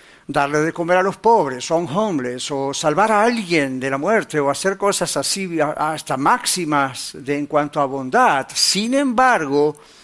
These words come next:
nada de eso favorece nuestra recepción de la gracia de Dios, porque aún todo eso es imperfecto.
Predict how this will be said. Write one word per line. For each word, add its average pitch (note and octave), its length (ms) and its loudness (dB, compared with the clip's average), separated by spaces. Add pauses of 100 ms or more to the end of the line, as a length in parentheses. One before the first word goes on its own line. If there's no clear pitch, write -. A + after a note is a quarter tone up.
(160)
nada A3+ 380 4
de G#3+ 140 8
eso G#3+ 220 0
favorece D#3 840 0 (600)
nuestra D3+ 880 0 (600)
recepción F#3 640 0
de E3+ 100 0
la D3 100 2
gracia D3+ 420 2
de C#3 140 0
Dios, D3 400 0
porque D3 320 -2
aún G3+ 260 2
todo A3 280 4
eso F#3+ 260 0
es F3+ 160 -2
imperfecto. F#3 680 -4